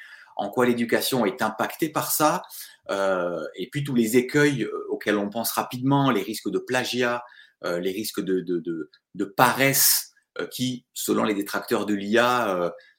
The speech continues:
euh, serait un des risques majeurs de dire : « Oui, mais les, nos étudiants, nos élèves ne vont plus réfléchir, ils vont juste taper une requête dans chat G P T et ça va travailler à leur place. » Donc voilà, toutes ces craintes, ces écueils ou ce qu'on entend, euh,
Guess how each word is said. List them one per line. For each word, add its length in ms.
euh, 100
serait 480
un 60
des 120
risques 260
majeurs 420
de 80
dire : « 180
Oui, 80
mais 80
les, 140
nos 100
étudiants, 420
nos 60
élèves 220
ne 80
vont 100
plus 160
réfléchir, 720
ils 60
vont 120
juste 200
taper 240
une 100
requête 480
dans 240
chat 160
G 120
P 140
T 340
et 40
ça 100
va 140
travailler 400
à 40
leur 160
place. » 380
Donc 100
voilà, 220
toutes 220
ces 120
craintes, 440
ces 240
écueils 440
ou 60
ce 80
qu'on 200
entend, 420
euh, 320